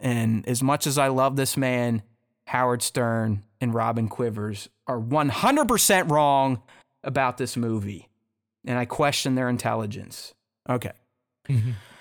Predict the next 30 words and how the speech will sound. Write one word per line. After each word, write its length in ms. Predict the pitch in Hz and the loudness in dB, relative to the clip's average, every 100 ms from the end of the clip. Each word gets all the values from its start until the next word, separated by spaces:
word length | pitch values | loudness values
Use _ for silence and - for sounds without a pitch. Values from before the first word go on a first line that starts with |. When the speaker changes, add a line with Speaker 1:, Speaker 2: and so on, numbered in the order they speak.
| - - | -16 -4
Speaker 1:
So 140 | 233 | 0
let's 140 | 262 | 2
get 140 | 262 240 | 4 4
into 200 | 226 214 | 4 2
the 60 | 180 | 0
fan 320 | - 196 175 | 2 2 2
segment, 400 | - 165 139 135 | 2 2 2 2
motherfuckers. 1000 | 147 135 147 143 131 123 120 113 107 156 | 0 2 0 2 2 2 2 0 2 4
All 120 | 202 | 6
right, 400 | 220 214 180 147 | 6 6 6 4
we 140 | 147 175 | 2 4
do 180 | 170 185 | 6 6
it 60 | 196 | 6
every 200 | 220 214 | 4 4
week. 360 | 190 185 170 | 6 4 4
We 80 | 156 | 2
got 260 | 151 160 - | 4 4 2
two, 840 | - 254 247 233 214 202 185 156 | 0 2 2 2 2 2 2 0
two 480 | 151 240 226 175 139 | -2 -4 -4 -4 -4
segments 560 | - - 165 147 139 - | -2 2 2 2 0 0
to 360 | - 262 180 131 | 2 2 2 0
the 220 | 143 170 | 0 0
fan 260 | 190 208 170 | 0 -2 -2
segment. 440 | 123 113 120 127 | 0 0 0 0
How 100 | 147 | -2
do 60 | 135 | 0
you 100 | 127 | 0
like 160 | 120 | 0
that 160 | 123 120 | 0 -2
English? 560 | 135 120 113 117 - | 0 0 0 -2 -4